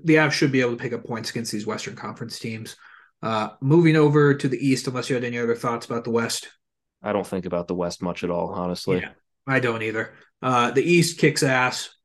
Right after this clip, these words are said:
Speaker 1: Um, suddenly your Capitals are back from the brink of dead. They are in second place in the Metro, which is very funny to the both of us because you watch this Caps team and you just go, "This team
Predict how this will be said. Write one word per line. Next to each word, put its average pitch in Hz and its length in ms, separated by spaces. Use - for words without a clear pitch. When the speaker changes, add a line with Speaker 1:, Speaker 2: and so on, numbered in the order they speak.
Speaker 1:
Um, 120 540
suddenly 156 460
your 139 120
Capitals 143 520
are 139 60
back 131 300
from 143 120
the 123 60
brink 123 220
of 117 100
dead. 127 440
They 120 140
are 117 100
in 113 80
second 123 280
place 120 280
in 120 60
the 120 60
Metro, 117 340
which 117 220
is 113 320
very 120 260
funny 117 280
to 117 80
the 113 100
both 117 240
of 120 80
us 117 180
because 113 580
you 123 140
watch 131 280
this 123 180
Caps 117 340
team 113 320
and 113 120
you 110 120
just 113 200
go, 107 400
"This 143 320
team 123 480